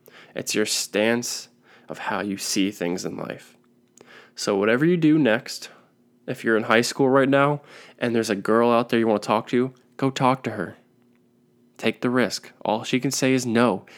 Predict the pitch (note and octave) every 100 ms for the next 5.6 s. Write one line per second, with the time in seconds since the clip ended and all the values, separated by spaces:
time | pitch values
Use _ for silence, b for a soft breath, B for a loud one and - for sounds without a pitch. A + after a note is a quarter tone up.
0 | B A2+ - F#2 - G#2+ G2+ G#2 F3 -
1 | - _ _ _ _ _ _ - A2+ C3
2 | A2 A#2+ - F2+ - _ _ _ _ _
3 | A2 A#2+ A2+ G2+ A#2 G2+ F#2+ - - -
4 | D3+ G3 F3 D3 C#3+ C#3+ C#3 C3 - A#2
5 | A2+ A2 A#2 A#2+ A2+ A2+